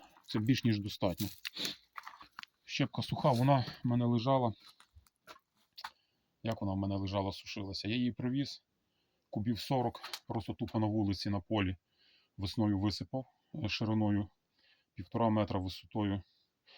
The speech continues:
Ні, висотою півтора метра, шириною метра три десь. Такий типу кагат. І воно ціле літо лежало до серпня, коли жнива почалися. І от коли жнива були, я її пересипав. Перевіз під навіс. І от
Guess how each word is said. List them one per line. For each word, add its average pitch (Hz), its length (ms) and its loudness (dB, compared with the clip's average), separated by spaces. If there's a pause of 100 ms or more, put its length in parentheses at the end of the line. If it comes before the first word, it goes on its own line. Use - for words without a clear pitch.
(200)
Ні, 104 180 4
висотою 101 420 0
півтора 95 260 -2
метра, 90 280 0
шириною 104 440 0
метра 98 400 0 (320)
три 104 300 0
десь. 87 280 -6 (520)
Такий - 220 -2
типу 92 240 -4
кагат. 95 420 2 (840)
І 120 40 -4
воно 113 120 0
ціле 139 240 0
літо 104 200 0
лежало 101 320 0
до 95 100 -4
серпня, 95 360 -4
коли 104 160 0
жнива 95 280 0
почалися. 87 540 -8
І - 20 -4
от 127 120 -6
коли 117 180 -2
жнива 117 280 4
були, 120 260 4
я 107 60 4
її 101 200 4
пересипав. 98 600 -4 (880)
Перевіз 98 480 2 (140)
під 98 120 -4
навіс. 92 460 -2 (200)
І 131 100 -6
от 131 200 -4